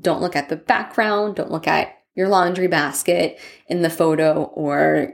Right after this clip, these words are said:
the wall that you want to paint a different color. Like, pretend like it's just someone else and you're just looking at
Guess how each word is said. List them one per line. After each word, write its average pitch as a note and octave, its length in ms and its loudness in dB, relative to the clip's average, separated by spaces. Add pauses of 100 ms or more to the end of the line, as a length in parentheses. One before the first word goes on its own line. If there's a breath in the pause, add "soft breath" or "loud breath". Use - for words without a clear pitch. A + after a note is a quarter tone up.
the D#3 440 0
wall D#3 260 2
that D#3 140 0
you D#3+ 60 0
want D3+ 140 0
to - 40 -8
paint D3+ 140 0
a C#3+ 40 2
different - 280 -4
color. E3 340 2
Like, D#3 260 -4
pretend C4 340 0
like C4+ 140 0
it's C4+ 140 -2
just A3+ 160 -2
someone G#3 160 -2
else F#3+ 180 -2
and E3 80 -6
you're D#3+ 120 -6
just E3 520 -2
looking A#3 240 0
at D#3+ 260 0